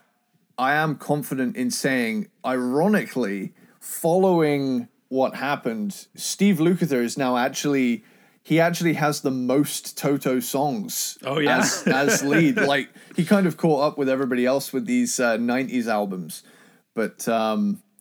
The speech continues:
Speaker 1: yeah, he's kinda, like, the understated one, but he's got a really cool bluesy rasp that he developed, uh, in this nineties era. Um, but yeah, I, like I'm saying, like, Slipped Away has a cool feel. It really lifts in the chorus.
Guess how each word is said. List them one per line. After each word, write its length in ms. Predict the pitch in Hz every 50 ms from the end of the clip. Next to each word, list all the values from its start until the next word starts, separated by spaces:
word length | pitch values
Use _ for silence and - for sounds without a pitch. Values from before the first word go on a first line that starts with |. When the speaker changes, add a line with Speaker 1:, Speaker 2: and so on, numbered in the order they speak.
| _ _ _ _ _ _ _ _
Speaker 1:
yeah, 400 | - 117 139 147 143 127 117 101
he's 260 | 101 - 165 170 160
kinda, 220 | - 202 196 202 202
like, 180 | 180 170 151 -
the 100 | 123 123
understated 520 | 127 143 143 147 - - 165 156 143 160
one, 160 | 147 165 170
but 80 | 160 156
he's 120 | 143 156 -
got 180 | 240 233 160
a 60 | 156 151 -
really 420 | - 160 156 202 233 240 220 202 151
cool 380 | - - - 180 175 170 160
bluesy 580 | 123 - - 147 143 147 160 147 - 147 135 117
rasp 500 | 98 120 117 123 123 123 - - - -
that 140 | - 131 127
he 120 | 139 120
developed, 640 | 117 113 113 104 110 110 117 110 - - - - - - _ - - - - _ _ _ - -
uh, 340 | 104 101 92 92 85 76 82 - _
in 160 | 117 117 107
this 200 | 107 101 - -
nineties 460 | 120 117 110 113 107 - 98 110 101
era. 440 | 87 98 107 101 92 82 73 87 - _ _ _ _ _ _ _ _ -
Um, 640 | - 95 98 98 95 95 92 95 92 90 95 - - _ _ _ _ _ _ _ _ _ _ _ _ _ _
but 100 | - 107
yeah, 200 | 113 123 120 113
I, 160 | 110 110 113 98 - - 92 - - -
like 220 | - 120 123 120 -
I'm 140 | 117 110 104
saying, 440 | - - 131 127 131 123 113 104 87
like, 200 | - 107 104 90
Slipped 340 | - - - 180 170 170 -
Away 380 | 139 135 135 135 135 135 131 -
has 260 | - - 123 123 123
a 40 | 113
cool 300 | - - 143 135 131 120
feel. 500 | - - - 127 123 127 127 123 120 - - - - - _ _
It 120 | - 123
really 240 | 139 185 214 220 185
lifts 320 | 151 156 160 151 - - 135
in 80 | 120
the 80 | 104 -
chorus. 680 | - - 131 123 127 127 123 120 120 - - - -